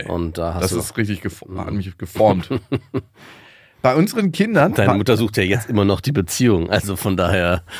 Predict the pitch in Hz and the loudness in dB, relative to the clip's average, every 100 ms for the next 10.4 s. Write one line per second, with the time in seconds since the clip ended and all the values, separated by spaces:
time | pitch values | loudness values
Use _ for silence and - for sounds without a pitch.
0 | - 120 123 107 101 95 - 104 98 80 | -4 0 2 2 0 -2 -4 -4 -2 -2
1 | 117 160 117 - 117 110 107 110 - 123 | -2 0 -2 -2 -2 0 0 -2 -6 -2
2 | 139 143 156 156 143 139 135 139 151 156 | -2 -2 -2 -2 -2 -4 -6 -4 -4 -4
3 | 156 _ - - _ _ _ _ 113 107 | -6 _ -20 -20 _ _ _ _ 0 2
4 | 104 107 - _ _ _ _ _ _ - | 0 -4 -10 _ _ _ _ _ _ -6
5 | 123 - - 131 151 139 135 135 135 131 | -6 -6 -4 -4 -2 -2 -2 -4 -6 -6
6 | 123 117 - _ _ _ _ _ _ 120 | -6 -8 -14 _ _ _ _ _ _ -6
7 | 107 120 165 - - - 123 - _ _ | -4 -2 -4 -6 -8 -4 -4 -6 _ _
8 | _ _ _ - 117 107 110 135 143 127 | _ _ _ -6 -4 -4 -4 -4 -6 -8
9 | 113 110 104 107 - - 110 120 - 95 | -4 -4 -4 -8 -10 -2 -2 -2 -6 -8
10 | 87 - - | -8 -10 -14